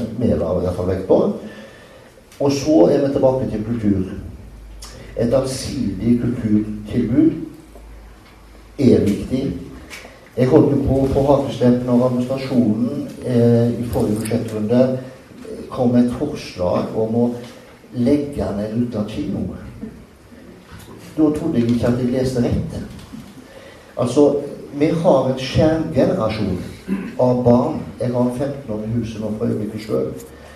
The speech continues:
Barnebarnet mitt, som bor hos oss nå.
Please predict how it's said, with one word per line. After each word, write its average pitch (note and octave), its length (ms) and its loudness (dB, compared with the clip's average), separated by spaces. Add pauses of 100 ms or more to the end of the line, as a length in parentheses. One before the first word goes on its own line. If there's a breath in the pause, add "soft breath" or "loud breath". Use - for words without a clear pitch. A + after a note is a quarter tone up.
(220 loud breath)
Barnebarnet A#2 480 2
mitt, F#2+ 280 -6 (460)
som G#2 120 -4
bor G#2 180 -4
hos F#2 100 -6
oss - 380 -10
nå. F2+ 140 -8